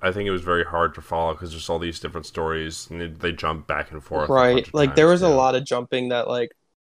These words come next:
Speaker 2: continuity wa-, like, continuity was there. I was just very confused at times. Um,
Speaker 1: Right.
Speaker 2: and, like, there's nothing wrong with having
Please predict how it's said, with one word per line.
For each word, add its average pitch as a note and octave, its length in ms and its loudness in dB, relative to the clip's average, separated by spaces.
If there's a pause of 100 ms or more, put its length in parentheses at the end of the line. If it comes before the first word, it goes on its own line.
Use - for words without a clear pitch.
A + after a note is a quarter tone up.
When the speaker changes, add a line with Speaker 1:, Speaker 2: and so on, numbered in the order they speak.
(180)
Speaker 2:
continuity B2+ 640 -2
wa-, B2 260 -4
like, C#3+ 260 0
continuity E3 500 4
was C3 320 0
there. A#2 380 0
I A#2 60 0
was B2+ 140 -4
just B2+ 260 -12
very A2 300 -4
confused - 600 -4
at C3 180 6
times. D#3+ 420 2 (540)
Um, C3 400 8
Speaker 1:
Right. E2 320 0
Speaker 2:
and, E3+ 180 4
like, D#3 320 2 (220)
there's G#3 240 0
nothing A3+ 340 -4
wrong B2+ 240 -8
with C3 160 -10
having B2 440 -10